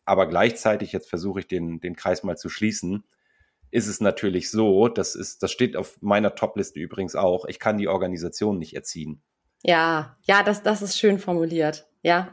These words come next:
Speaker 2: finde ich
Speaker 1: Es ist,
Speaker 2: super.
Speaker 1: ähm, ich, ich hab mal so ein Beispiel gehört, du weißt Fußball. Ähm,
Speaker 2: <laughs>
Speaker 1: das finde ich ganz schön. Da bin ich jetzt Trainer von, von einer Fußballmannschaft und trainiere die ganze Woche.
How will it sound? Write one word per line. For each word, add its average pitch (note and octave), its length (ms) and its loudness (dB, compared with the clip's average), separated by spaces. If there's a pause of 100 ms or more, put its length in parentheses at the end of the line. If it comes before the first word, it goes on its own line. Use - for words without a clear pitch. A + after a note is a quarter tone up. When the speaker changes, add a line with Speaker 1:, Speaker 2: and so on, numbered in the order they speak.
(100)
Speaker 2:
finde - 140 -2
ich - 60 2
Speaker 1:
Es - 100 -6
ist, G#2+ 200 -2
Speaker 2:
super. D3 160 2
Speaker 1:
ähm, G2 420 4
ich, - 240 -6
ich - 300 -8
hab A#2 180 0
mal A2+ 120 4
so A2 60 0
ein F#2+ 100 0
Beispiel A2 380 2
gehört, G#2+ 380 2
du G2+ 80 -2
weißt G2 200 2
Fußball. A2+ 600 0 (720)
Ähm, F#2+ 440 -2
Speaker 2:
<laughs> - 40 -20
Speaker 1:
das A2+ 180 0
finde G#2 220 0
ich - 100 -8
ganz F#2+ 220 0
schön. G#2+ 320 2
Da G#2+ 80 6
bin A2+ 180 6
ich A#2 160 4
jetzt - 240 2
Trainer B2 360 4
von, G#2 400 0
von A2 200 0
einer G2+ 100 2
Fußballmannschaft G2+ 840 0
und G#2 120 -2
trainiere A#2 320 6
die B2+ 80 4
ganze F#2 360 2
Woche. A2 480 2